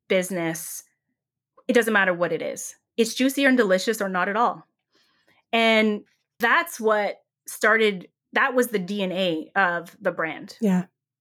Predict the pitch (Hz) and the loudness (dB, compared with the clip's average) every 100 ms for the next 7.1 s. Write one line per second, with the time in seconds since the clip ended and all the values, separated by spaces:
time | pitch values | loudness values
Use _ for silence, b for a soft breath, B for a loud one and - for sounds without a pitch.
0 | - 202 175 131 - - - _ _ _ | 0 2 2 -2 -8 -14 -18 _ _ _
1 | _ _ _ - 214 208 196 190 - 208 | _ _ _ -4 -2 2 0 0 0 2
2 | 202 202 196 190 - _ _ _ _ 196 | 4 6 4 2 -4 _ _ _ _ -4
3 | - 262 262 _ - 233 220 202 196 185 | 2 2 0 _ -2 0 0 0 -2 -2
4 | 180 180 - 175 165 156 165 - _ _ | -4 -6 -6 -6 -4 -6 -6 -12 _ _
5 | _ _ _ - 185 196 196 233 254 226 | _ _ _ -4 0 0 2 2 2 2
6 | 233 185 202 220 208 202 196 180 196 196 | 4 4 4 4 2 2 0 0 -2 -8